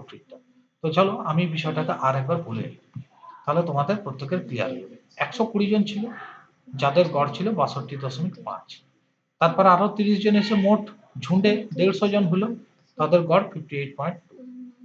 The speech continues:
এখানে বাড়লো কত? প্লাস তিরিশ। এখানে কমলো কত? মাইনাস ফোর পয়েন্ট থ্রি। ওই যে তিরিশ জন এলো, তাদের টোটাল বয়স কত বার করবো, তার জন্য কি করবো?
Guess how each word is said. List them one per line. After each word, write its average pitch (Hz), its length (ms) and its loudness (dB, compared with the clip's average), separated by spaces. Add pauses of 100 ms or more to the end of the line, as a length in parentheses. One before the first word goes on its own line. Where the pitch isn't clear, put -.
(180)
এখানে 190 240 4
বাড়লো 190 360 6
কত? 220 240 -2
প্লাস 123 360 -6
তিরিশ। - 260 -20 (640)
এখানে 196 240 4 (100)
কমলো 226 300 8
কত? 240 240 0
মাইনাস 135 580 -4
ফোর 120 120 -14 (100)
পয়েন্ট 131 260 -6
থ্রি। - 160 -20 (440)
ওই 208 160 8
যে 277 140 2
তিরিশ 233 380 4
জন 208 140 4
এলো, 147 200 0 (280)
তাদের 175 300 6 (180)
টোটাল 240 400 6
বয়স 277 280 4 (100)
কত 254 180 -6
বার 190 220 4
করবো, 170 240 -6
তার 147 220 0
জন্য 196 240 0
কি 214 160 -2
করবো? 156 280 -6